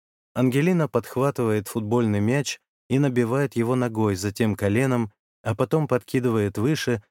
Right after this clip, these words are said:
и удерживает между затылком и лопатками. Позволяет ему скатиться на грубый газон и говорит: «Чего непонятного? Я могу тебе помочь. Сам ты ничего не сделаешь, тебе нужен хоть один партнёр.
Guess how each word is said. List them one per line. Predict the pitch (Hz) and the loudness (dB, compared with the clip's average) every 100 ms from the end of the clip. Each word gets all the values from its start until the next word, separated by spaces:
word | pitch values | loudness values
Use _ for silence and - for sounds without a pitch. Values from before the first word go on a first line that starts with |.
| _ _ | _ _
и | 123 | 0
удерживает | 123 113 156 127 117 107 101 | 0 2 -2 0 0 0 0
между | 113 113 101 107 | 0 0 0 0
затылком | 107 104 127 120 113 107 | -2 0 0 0 0 0
и | |
лопатками. | 113 107 113 101 101 92 85 _ _ _ _ _ | 0 0 -2 0 -4 -4 -6 _ _ _ _ _
Позволяет | - 113 117 120 120 110 | -2 0 2 4 2 0
ему | 107 104 | 0 -2
скатиться | - 107 135 127 - | -2 -4 -2 -4 -2
на | 104 | -2
грубый | 95 110 107 92 | 0 0 0 0
газон | 110 98 131 120 | -2 0 0 0
и | |
говорит: | 95 107 107 107 95 _ _ _ _ _ _ _ | 0 0 0 -2 -4 _ _ _ _ _ _ _
«Чего | - 120 147 | -6 -2 0
непонятного? | 143 - 131 131 110 101 98 92 _ _ _ _ | 0 0 0 0 -2 -2 -4 -4 _ _ _ _
Я | 107 123 175 | -2 2 2
могу | 160 135 | 2 0
тебе | 156 131 151 | -2 -2 -2
помочь. | - 139 135 95 - - _ _ _ _ _ | 0 0 0 -2 -4 -14 _ _ _ _ _
Сам | - 165 180 | 0 2 2
ты | 160 | 0
ничего | 143 143 156 151 | 0 0 0 0
не | 156 | 0
сделаешь, | 143 123 156 104 98 - | 0 0 0 2 -2 -4
тебе | 120 143 | 0 2
нужен | 151 139 139 | 2 0 -2
хоть | - 143 | -2 -2
один | 143 131 151 | 0 0 0
партнёр. | 143 147 - 156 123 95 | 0 -2 0 0 0 -2